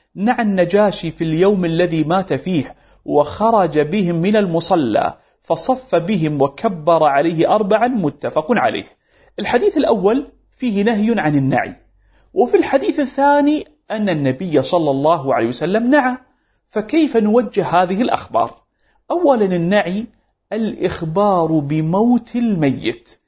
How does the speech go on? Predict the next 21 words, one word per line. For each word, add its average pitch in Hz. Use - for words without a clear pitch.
يعني -
إنسان 151
يموت 196
فيخبر 202
الناس 214
بموت 170
هذا 214
الإنسان. -
حديث 339
حذيفة 254
رضي 170
الله 151
عنه 160
وأرضاه 131
ما 269
لفظه؟ 139
عن 185
حبيب 196
بن 180
سليم 185
العبسي 151